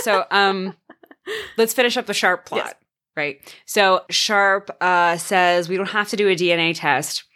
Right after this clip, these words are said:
Speaker 1: but I could do a biopsy."
Speaker 2: Mm-hmm.
Speaker 1: And they're like, "Why would you need to do a biopsy?" And she says, like, "Because it'll solve everything," which is, like, a lovely
Speaker 2: Or she goes,
Speaker 1: tease.
Speaker 2: "Or, or, or because you could both be right,"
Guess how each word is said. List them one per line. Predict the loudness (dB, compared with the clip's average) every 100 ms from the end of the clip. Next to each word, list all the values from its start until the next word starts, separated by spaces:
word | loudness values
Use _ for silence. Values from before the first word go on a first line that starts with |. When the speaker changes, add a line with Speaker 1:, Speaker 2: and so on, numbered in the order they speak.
| _ -20 _
Speaker 1:
but | -2
I | 0
could | 0 -2 2
do | 2
a | 2
biopsy." | 0 2 2 -2 -6 -10 -10
Speaker 2:
Mm-hmm. | -12 -16 -20 _ _ _ _ _ _
Speaker 1:
And | -6
they're | -2
like, | -2 -4
"Why | -2 0 0
would | -2
you | -4
need | -2
to | -2
do |
a | 0
biopsy?" | 2 4 2 -2 -10 -10
And | -10
she | -8
says, | -6 -6 -6
like, | -10 -12 -20 -18
"Because | -16 -12 -12
it'll | -12 -12
solve | -8 -4 -2 -2 -2 -6 -10 -12
everything," | -12 -14 -18 -18 -16
which | -10 -6
is, | -2
like, | -2 -4
a |
lovely | -4 -4 -4 -4
Speaker 2:
Or | 0
she | 0
goes, | 0
Speaker 1:
tease. | 2
Speaker 2:
"Or, | 0 0
or, | 0
or | 0
because | 0 -4 -2 -4 -4
you | -6
could | -6 -6
both | 0 0 0 -4
be | -16 -14
right," | -12 -12 -14 -20